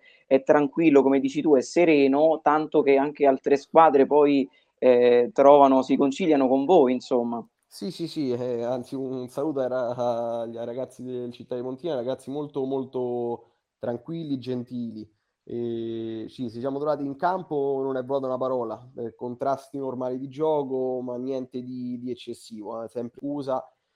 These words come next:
Speaker 2: E poi siamo trovati lì in quel locale insieme e abbiamo detto, per, vista la, come è andata la partita e che tra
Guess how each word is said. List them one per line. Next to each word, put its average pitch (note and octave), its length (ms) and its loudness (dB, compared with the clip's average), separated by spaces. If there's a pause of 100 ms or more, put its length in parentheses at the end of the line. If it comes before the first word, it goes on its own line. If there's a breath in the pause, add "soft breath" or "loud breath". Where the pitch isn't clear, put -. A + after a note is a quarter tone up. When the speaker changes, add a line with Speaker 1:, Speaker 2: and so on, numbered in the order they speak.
(140)
Speaker 2:
E A2+ 760 -10
poi C#3+ 100 -8
siamo C3 180 -4
trovati C#3 360 -2
lì C3+ 140 -6
in C#3 100 -4
quel C#3+ 140 -6
locale C#3 360 0
insieme D3 880 -4 (280)
e A#2+ 480 -6
abbiamo A#2+ 260 -4
detto, A#2+ 280 -8 (200)
per, B2 240 -8
vista B2+ 320 -6
la, C3+ 120 2
come C3+ 160 -4
è - 20 -2
andata C3 200 -2
la C3 100 2
partita C3 500 -4
e A2 80 -8
che - 140 -14
tra A#2 640 -2